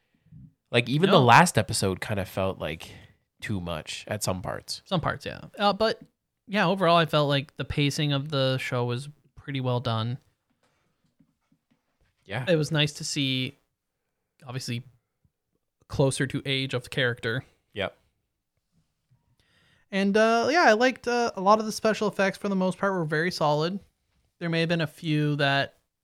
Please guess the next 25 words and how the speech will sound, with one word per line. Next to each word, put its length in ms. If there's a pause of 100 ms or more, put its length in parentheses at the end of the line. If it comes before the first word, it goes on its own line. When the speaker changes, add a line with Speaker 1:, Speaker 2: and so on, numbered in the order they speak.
(720)
Speaker 2:
didn't 220
look 180
as 340
good. 460 (340)
Speaker 1:
Yeah. 220 (340)
Speaker 2:
But 400 (880)
overall, 380
yeah, 140
I 20
have 160
no 180
real 380
complaints. 640
A 60
lot 160
of 60
the 60
monsters 440
looked 180
really 200
good. 280 (1200)
Speaker 1:
Minotaur 320
the 60
Furious, 320
Medusa. 500